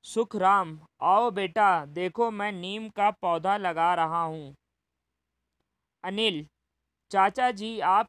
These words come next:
किसकी, किसी फलदार पेड़ का पौधा क्यों नहीं लगाते? सुखराम, बेटा नीम का पेड़ भी फलदार पेड़ से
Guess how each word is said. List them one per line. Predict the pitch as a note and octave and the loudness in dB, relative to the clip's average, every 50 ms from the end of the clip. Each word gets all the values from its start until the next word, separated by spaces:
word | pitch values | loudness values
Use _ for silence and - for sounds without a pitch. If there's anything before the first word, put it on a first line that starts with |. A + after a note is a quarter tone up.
| _ _ | _ _
किसकी, | G3+ G3+ G#3 - - - - - _ _ G#3 A3+ A#3+ C4 C4 - - _ _ _ _ _ _ _ _ _ _ _ _ _ _ _ _ _ _ _ _ _ _ _ | -10 -10 -10 -10 -12 -18 -20 -20 _ _ -16 -14 -12 -14 -14 -16 -20 _ _ _ _ _ _ _ _ _ _ _ _ _ _ _ _ _ _ _ _ _ _ _
किसी | - G#3 - - B3+ C4 | -10 -8 -6 -6 -6 -8
फलदार | - - - G3+ G3+ G#3 G3 G3 G3 G#3+ G#3+ - - | -6 -4 -4 -4 -2 0 2 2 2 2 0 -2 -8
पेड़ | G3+ G3 G3+ G#3+ A3 | -6 -4 -4 -4 -4
का | - A3+ G#3+ A3 | -2 -2 -2 -2
पौधा | G#3 - G#3+ F3+ F3+ E3 F#3 G3+ G#3+ A3 | -2 -2 0 -2 0 0 0 0 0 -2
क्यों | G#3+ - _ - G3 G3+ G#3 | -4 -10 _ -10 -10 -8 -8
नहीं | G3+ G3 G3 G3+ | -8 -8 -8 -6
लगाते? | F#3+ F3+ E3+ E3 D#3 D3+ D3+ - F#3 D#3+ C#3+ C#3+ C#3+ _ _ _ _ _ _ _ _ _ _ _ _ _ _ _ _ _ _ _ _ _ _ _ _ _ _ _ _ _ _ _ _ _ _ _ _ _ _ _ _ _ _ _ _ _ _ _ _ _ _ _ _ _ _ _ _ _ _ _ _ _ _ _ _ _ _ _ _ _ _ _ _ _ _ _ _ _ _ _ _ _ _ _ _ _ _ _ _ _ _ _ _ _ _ _ _ - | -6 -4 -2 -2 -2 -2 -2 -6 -8 -8 -8 -10 -14 _ _ _ _ _ _ _ _ _ _ _ _ _ _ _ _ _ _ _ _ _ _ _ _ _ _ _ _ _ _ _ _ _ _ _ _ _ _ _ _ _ _ _ _ _ _ _ _ _ _ _ _ _ _ _ _ _ _ _ _ _ _ _ _ _ _ _ _ _ _ _ _ _ _ _ _ _ _ _ _ _ _ _ _ _ _ _ _ _ _ _ _ _ _ _ _ -10
सुखराम, | - - G#3 F#3+ G3 F#3+ G3 G3 G3 F3+ D3+ D3 D3+ C3+ C#3 | -6 -4 -4 -2 2 2 2 2 2 0 -4 -10 -16 -10 -6
बेटा | D#3+ F3+ G3+ F#3 F3+ A#3+ A#3 A#3+ | -2 -2 -2 0 2 0 0 0
नीम | A3 G3 G3 G#3+ A3+ A#3 A3 | 0 -4 -6 -6 -6 -8 -6
का | - G#3+ G#3 | -2 0 0
पेड़ | G#3+ - - F#3 F#3+ G#3 G#3 | 0 -2 -4 -4 -4 -4 -6
भी | E3+ E3 F3+ F#3 F#3+ F#3+ - _ _ _ _ | -6 -8 -8 -10 -12 -14 -20 _ _ _ _
फलदार | F3 F3 F3 E3+ E3 E3+ F3 F#3 G3 | -8 -6 -4 -2 0 0 0 0 0
पेड़ | - - F3+ F3 F3+ F#3+ F#3 | -4 -6 -6 -4 -4 -6 -6
से | - - F3+ F#3+ G#3 A3+ A3+ | -8 -8 -8 -8 -8 -10 -14